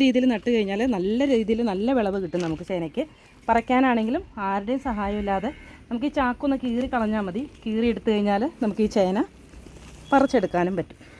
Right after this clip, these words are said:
അപ്പം ഞാൻ ദേ നല്ല രീതിയിൽ, ആ, ആ മുള മൂടിപ്പോകാത്ത രീതിയിൽ ചാണകപ്പൊടി ഇട്ട് കൊടുത്തിട്ടുണ്ട്. ആ, ആ, നമ്മളെ നട്ട ഇതൊന്ന് നിവർത്തി വെക്കുക. അതിന് ശേഷം നമുക്ക് ചാണകപ്പൊടി ഇട്ട് കൊടുക്കാം.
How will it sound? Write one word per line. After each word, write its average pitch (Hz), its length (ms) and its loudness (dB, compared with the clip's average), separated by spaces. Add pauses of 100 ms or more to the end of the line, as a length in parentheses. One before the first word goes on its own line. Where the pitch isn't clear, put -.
(800)
അപ്പം 208 200 0
ഞാൻ 208 160 4
ദേ 226 60 6 (200)
നല്ല 208 300 2
രീതിയിൽ, 196 360 -2 (1040)
ആ, - 20 -10 (320)
ആ 214 120 2
മുള 220 240 4
മൂടിപ്പോകാത്ത 214 720 2 (100)
രീതിയിൽ 190 300 -4 (300)
ചാണകപ്പൊടി 180 560 -6
ഇട്ട് - 160 -8
കൊടുത്തിട്ടുണ്ട്. 160 500 -6 (500)
ആ, - 20 -2 (260)
ആ, 190 40 -6 (300)
നമ്മളെ 196 280 -2
നട്ട 202 180 -4 (720)
ഇതൊന്ന് 214 280 0
നിവർത്തി 185 360 -6
വെക്കുക. 190 280 -10 (680)
അതിന് 208 160 -2 (100)
ശേഷം 208 260 -4 (100)
നമുക്ക് 220 260 -6
ചാണകപ്പൊടി 190 500 -2
ഇട്ട് 185 120 -10
കൊടുക്കാം. 165 300 -8